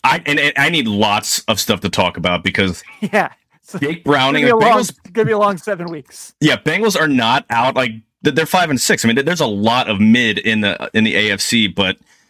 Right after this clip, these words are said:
Speaker 1: watching Jake Browning last, it's, no, it's, I need a lot to talk about between now and draft season, and then from after draft season and training ca-, camp in July. So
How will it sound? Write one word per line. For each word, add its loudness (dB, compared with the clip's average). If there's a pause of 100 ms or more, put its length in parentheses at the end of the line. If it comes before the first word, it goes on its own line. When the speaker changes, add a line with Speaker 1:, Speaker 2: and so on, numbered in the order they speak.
(520)
Speaker 1:
watching 4
Jake 0
Browning 0
last, -2
it's, -4 (140)
no, 2
it's, -2 (140)
I -12
need -2
a 0
lot 0
to -6
talk 0
about -2
between 0
now -2
and -2
draft -2
season, 0
and 0
then -2
from -2
after -4
draft -2
season -2
and -4 (720)
training -2
ca-, -4
camp -2
in 2
July. 0
So 0